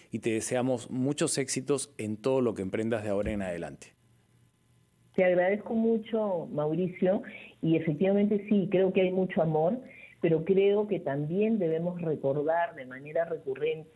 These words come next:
Speaker 2: que la salud, que la educación, que la vida sin violencia, que el juego, que la no violencia, que el tener una casa digna, que el acceder a agua potable, a desagüe, etcétera, son derechos de las personas.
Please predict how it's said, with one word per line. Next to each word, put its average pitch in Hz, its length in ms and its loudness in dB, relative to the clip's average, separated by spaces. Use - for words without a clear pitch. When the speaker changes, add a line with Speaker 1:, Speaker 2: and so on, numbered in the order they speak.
Speaker 2:
que 160 100 2
la 127 240 0
salud, 147 520 0
que 131 120 0
la 120 80 -2
educación, 147 760 2
que 123 140 4
la 110 120 4
vida 147 300 4
sin 139 180 0
violencia, 135 720 2
que 131 120 4
el 123 140 2
juego, 170 760 2
que 165 120 2
la 143 180 2
no 170 320 2
violencia, 147 1120 0
que 160 200 2
el 151 140 -4
tener 196 680 2
una 180 320 0
casa 185 340 2
digna, 160 600 0
que 135 120 4
el 131 100 2
acceder 143 460 2
a 165 300 2
agua 143 560 0
potable, 143 600 0
a 110 60 -2
desagüe, 127 640 -2
etcétera, 170 560 -2
son 170 160 0
derechos 160 500 0
de 123 100 -2
las 113 140 0
personas. 120 640 0